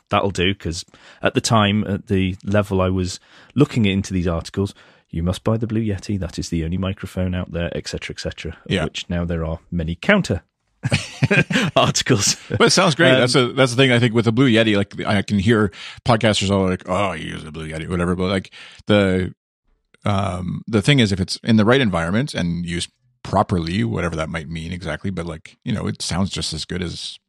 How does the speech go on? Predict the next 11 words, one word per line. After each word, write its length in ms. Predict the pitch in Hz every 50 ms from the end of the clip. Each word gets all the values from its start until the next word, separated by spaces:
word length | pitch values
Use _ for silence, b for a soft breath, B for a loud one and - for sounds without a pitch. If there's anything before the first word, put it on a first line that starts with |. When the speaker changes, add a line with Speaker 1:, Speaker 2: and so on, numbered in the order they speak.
| _ _ _ _
Speaker 2:
if, 180 | - 190 - - - _ -
'cause 100 | - 123
all 280 | 120 123 117 135 143
I 80 | 143 143
can 100 | - 120
see 220 | 107 - - 127 113
on 120 | 104 98
our 100 | 87 85
video 280 | 78 104 110 104 92 87
version, 400 | 78 85 80 80 76 85 98 101 B B B B B B B B -
uh, 300 | - 95 85 80 82